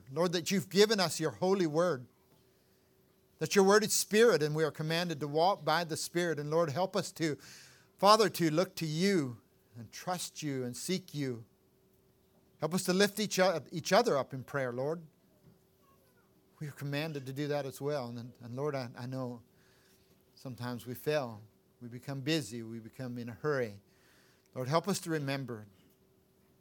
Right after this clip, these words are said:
that of everything else we do, your word,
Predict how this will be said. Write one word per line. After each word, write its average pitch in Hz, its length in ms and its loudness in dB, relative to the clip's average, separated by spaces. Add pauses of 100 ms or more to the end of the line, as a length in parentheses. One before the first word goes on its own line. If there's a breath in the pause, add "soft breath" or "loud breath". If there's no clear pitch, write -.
(440)
that 127 100 -4
of 127 100 -2
everything 185 520 2
else 160 280 0
we 143 80 -4
do, 127 320 -4 (1040)
your 131 100 -2
word, 139 460 4